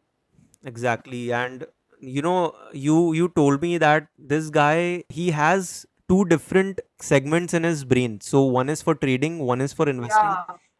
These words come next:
Speaker 1: And he keeps them so, he manages it so well.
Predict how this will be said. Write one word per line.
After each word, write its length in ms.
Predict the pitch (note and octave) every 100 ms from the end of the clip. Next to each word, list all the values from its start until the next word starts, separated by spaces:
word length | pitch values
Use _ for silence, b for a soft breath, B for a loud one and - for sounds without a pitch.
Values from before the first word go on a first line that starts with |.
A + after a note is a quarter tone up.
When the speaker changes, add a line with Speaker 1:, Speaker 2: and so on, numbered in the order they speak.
| -
Speaker 1:
And 260 | C3+ D#3+
he 360 | C#3+ E3 F#3+ F#3+
keeps 340 | - G3 G#3+ F#3+
them 240 | A3 A3+
so, 600 | A3 - G3 A3 A3+ G3+ _
he 160 | G3+
manages 480 | F#3+ D3+ F3+ G3 G3+
it 160 | G#3 -
so 220 | F#3+ G3
well. 380 | F3+ F3+ G3